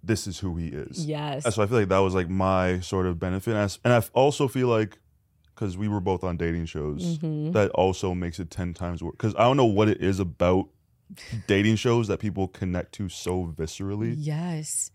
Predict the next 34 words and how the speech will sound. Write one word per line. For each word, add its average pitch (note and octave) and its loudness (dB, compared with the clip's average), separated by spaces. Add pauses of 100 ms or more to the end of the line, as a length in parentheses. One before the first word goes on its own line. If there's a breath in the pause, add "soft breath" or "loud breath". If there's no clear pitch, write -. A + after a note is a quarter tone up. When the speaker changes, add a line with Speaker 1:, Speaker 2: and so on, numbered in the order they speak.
Speaker 1:
that F2+ 2
it F2+ -2
can G2 -6
just, F2+ -6
like, D#2+ -4 (1120)
first, C#3 4
it A#2+ 4
just B2 0
puts - 2
you A#2 2
on G#2+ 4
a F#2 2
whole F#2 0
different E2+ -4
level. E2+ -6 (260)
Speaker 2:
Mm-hmm. D#3+ -6
Speaker 1:
And, F#3 -2
like, E2+ -2
it's F#2 -6
so G#2 0
personal F#2 -2
and E2 -6
people F#2+ -4
get F#2 -6
so F#2+ -2 (440)
intense F#2 -4
about F#2 0
it. F2+ -4 (420 soft breath)
Speaker 2:
Yeah. D#3 -6 (260)
Speaker 1:
So, - 0
like, A2+ 6
what B2+ 8
was A#2+ 4
your G2 4